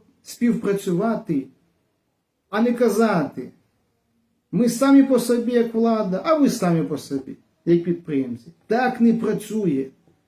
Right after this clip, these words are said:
І ось завершення, шановні глядачі.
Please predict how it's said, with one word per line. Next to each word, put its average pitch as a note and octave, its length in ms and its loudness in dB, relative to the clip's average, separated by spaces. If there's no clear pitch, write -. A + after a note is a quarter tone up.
І G3 80 -2
ось A#3+ 160 2
завершення, A#3 640 4
шановні D3+ 440 0
глядачі. C3+ 360 -4